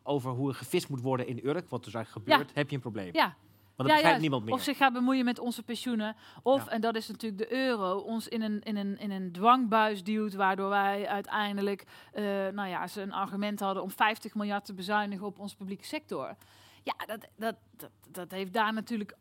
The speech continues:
Speaker 2: alles mee te maken. En dan is het een Europese Unie die vooral werkt voor degene die het toch al goed heeft.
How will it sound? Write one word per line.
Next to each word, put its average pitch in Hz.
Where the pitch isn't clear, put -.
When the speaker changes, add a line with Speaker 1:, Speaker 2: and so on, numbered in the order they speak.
Speaker 2:
alles 269
mee 214
te 226
maken. 269
En 202
dan 262
is 208
het 190
een 214
Europese 202
Unie 247
die 196
vooral 226
werkt 214
voor 214
degene 208
die 202
het 196
toch 311
al 330
goed 220
heeft. 151